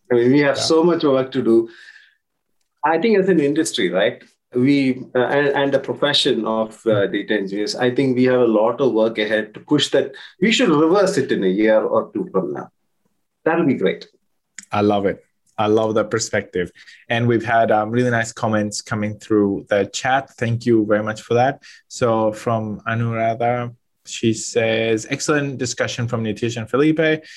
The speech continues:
Speaker 2: Uh, wonderful insights and questions. Thank you." We also had from Rachel, "Great insights. Thank you so much, Nitish."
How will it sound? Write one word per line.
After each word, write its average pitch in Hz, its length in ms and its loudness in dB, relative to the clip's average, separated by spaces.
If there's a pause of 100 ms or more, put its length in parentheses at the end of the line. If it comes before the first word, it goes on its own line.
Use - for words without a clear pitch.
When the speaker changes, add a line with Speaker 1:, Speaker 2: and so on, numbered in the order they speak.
(320)
Speaker 2:
Uh, - 80 2
wonderful 131 460 0
insights 127 440 -4
and 117 120 -8
questions. 143 640 -8
Thank 135 340 -4
you." 139 380 4 (460)
We 117 120 2
also 113 280 -2
had 113 180 -4
from 117 160 -8
Rachel, 135 500 0
"Great 135 300 -2
insights. 127 560 -2
Thank 135 260 -4
you 123 60 -8
so 127 140 -4
much, 123 220 -2
Nitish." 127 600 -2